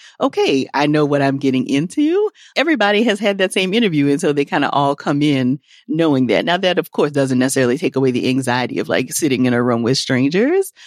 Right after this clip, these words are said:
but I do think it makes it so that it is, you realize that the therapist has your best interest at heart and that there are some ground rules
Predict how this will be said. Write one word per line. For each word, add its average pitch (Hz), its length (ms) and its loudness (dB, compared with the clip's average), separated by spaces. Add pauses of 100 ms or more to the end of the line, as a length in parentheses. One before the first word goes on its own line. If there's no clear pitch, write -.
(120)
but 226 140 0
I 226 100 2
do 247 240 0
think 208 380 0
it 160 160 0
makes 165 300 0
it 151 140 0
so 151 200 -2
that 139 200 0
it 135 140 2
is, 135 500 0
you 151 220 -4
realize 135 580 0
that 127 240 0
the 123 100 -4
therapist 131 420 0
has 135 220 0
your 131 100 2
best 127 320 -2
interest 127 360 -6
at 90 120 0
heart 113 340 0
and 123 200 0
that 120 160 2
there 135 200 0
are 135 120 0
some 139 200 0
ground 135 440 0
rules 131 460 0